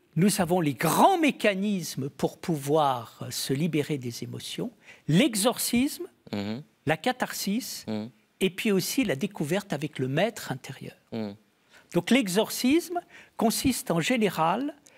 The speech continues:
Speaker 1: à renvoyer, à traiter le même par le même.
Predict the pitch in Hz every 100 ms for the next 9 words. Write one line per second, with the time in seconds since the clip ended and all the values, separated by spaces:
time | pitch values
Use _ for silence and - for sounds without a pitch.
0 | - _ - 175 233 269 202 226 208 -
1 | 180 - 262 - 240 165 165 214 254 294
2 | 220 180 170 151 135